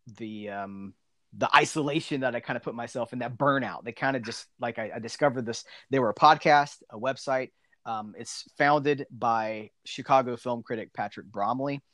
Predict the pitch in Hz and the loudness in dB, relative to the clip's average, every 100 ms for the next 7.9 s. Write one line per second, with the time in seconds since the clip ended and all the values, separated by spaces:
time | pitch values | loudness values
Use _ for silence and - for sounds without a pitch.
0 | _ _ - 151 143 180 175 170 156 143 | _ _ -6 -4 6 6 8 6 6 4
1 | 151 147 139 120 127 127 101 117 120 127 | 0 -2 -2 -2 0 0 -2 -6 -6 -10
2 | - 107 - 117 - 147 147 - _ _ | -10 -14 -10 -12 -8 -10 -10 -14 _ _
3 | _ _ - 127 123 123 123 147 120 110 | _ _ -8 -4 -2 -4 2 4 4 0
4 | 120 107 107 98 92 95 87 117 - 147 | -4 -4 -8 -8 -6 -4 -4 -4 0 0
5 | 135 208 220 160 _ 127 - _ _ _ | 0 0 -2 -2 _ -10 -10 _ _ _
6 | _ - _ _ _ _ _ _ _ _ | _ -14 _ _ _ _ _ _ _ _
7 | _ - - - 78 - - 67 69 | _ -20 -12 -10 -10 -10 -10 -14 -16